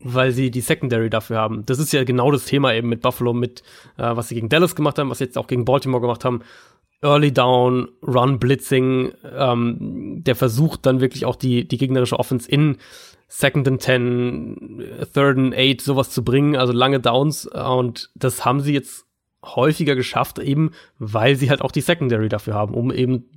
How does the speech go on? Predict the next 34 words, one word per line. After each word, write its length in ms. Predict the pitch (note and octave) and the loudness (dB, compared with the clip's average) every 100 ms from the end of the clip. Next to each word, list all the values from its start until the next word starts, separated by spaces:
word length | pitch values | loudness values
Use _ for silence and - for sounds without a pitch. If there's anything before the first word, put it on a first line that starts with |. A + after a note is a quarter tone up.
| - | -4
das 200 | C#3 - | -4 0
so 140 | C#3+ | 0
zu 140 | - C3 | 0 -4
spielen, 320 | - D3+ C#3+ | 2 2 4
dass 240 | B2+ - | 0 0
wenn 280 | A#2+ C#3 D3 - - - _ _ C#3 | 0 2 0 -4 -18 -20 _ _ 0
der 100 | C3 | 0
Gegner 200 | C#3 C3+ | 2 2
dann 160 | B2+ | 2
doch 160 | C3+ - | 2 2
mal 240 | C#3+ B2 | 2 4
wirft 280 | C#3+ D3 - | 2 0 -2
bei, 280 | C3 B2+ E3 | 0 0 0
bei 160 | B2+ | -4
First 320 | - C3+ C3 C3+ | -2 -2 0 0
Down, 200 | C3 C3 - - - _ - | 0 -2 -14 -20 -20 _ -4
dass 220 | A#2 - | -4 0
du 340 | C3+ B2+ B2+ - - | 2 2 2 -2 -12
die 180 | G3+ B2+ | -6 -2
Coverspieler 520 | C3+ C3 A#2 B2 A2+ | 0 0 0 0 0
dafür 240 | A2 - | 0 0
hast. 240 | A2+ A2+ G#2 | 0 -2 -4
Und 100 | G2+ | 0
da 240 | A2+ A#2+ | 2 2
wird's 320 | B2+ - - _ _ _ _ _ | 0 -6 -14 _ _ _ _ _
sehr, 260 | C3 C3 D#3+ | -2 2 2
sehr, 320 | D#3+ G#2+ D3+ | 2 -2 -2
sehr, 220 | C#3 D3+ | 0 2
sehr 300 | D3 C#3 C3+ | 2 2 0
wichtig, 340 | D3 - C3 - | -2 -2 -6 -6
äh, 300 | C3+ C3+ B2+ | -4 -4 -4
für 120 | B2+ | -4
Pittsburgh 320 | C3+ - B2 | -4 -4 -2
sein, 360 | B2 B2+ B2 | 0 0 -2